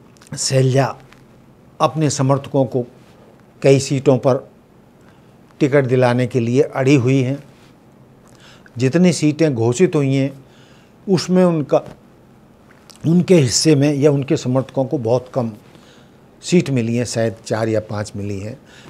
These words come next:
लेकिन कुमारी शैलजा इससे संतुष्ट नहीं हैं और जो बाकी सीटें बची हैं, जिनकी घोषणा होनी है अट्ठावन सीटों की, उसमें वो चाहती हैं कि न केवल अकेले हुड्डा जी गुट के,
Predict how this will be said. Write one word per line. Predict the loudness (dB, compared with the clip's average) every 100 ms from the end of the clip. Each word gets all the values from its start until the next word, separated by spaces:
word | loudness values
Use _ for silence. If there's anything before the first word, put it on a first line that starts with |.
| -2
लेकिन | 0 2 0 -4 -8 -20 _ _
कुमारी | -2 0 0
शैलजा | -4 -4 -2 -2
इससे | -4 -6 -6 -6 -6 -14 _
संतुष्ट | -8 -8 -4 -6 -6 -10
नहीं | -6 -2 -2
हैं | -2 -4 -8 -20 -20 -20 -20 -12
और | 0 4 6 4 -4 -20 -20 _ _ _ -6
जो | -4
बाकी | 0 2 2 0
सीटें | -2 -2 0 0
बची | 2 0 0
हैं, | -2
जिनकी | -2 -4 -6
घोषणा | -4 -6 -4 -6
होनी | 0 4 4 2
है | 0
अट्ठावन | -4 -6 -4 -6
सीटों | -8 -10 -10
की, | -8 -8 -10 -18 -20 -20 -8
उसमें | -6 -2 0
वो | 0
चाहती | -2 -6 -6 -2 2
हैं | 2 0 -2 -16 -20 -20 -20 _ _ -20 -8
कि | -2 0
न | 4 4
केवल | 4 2 2 -2 -12 -20 -20 -20 _ -20 -8
अकेले | -6 2 4 6 4
हुड्डा | 0 2 6
जी | 6 4
गुट | 0 -6
के, | -4 -4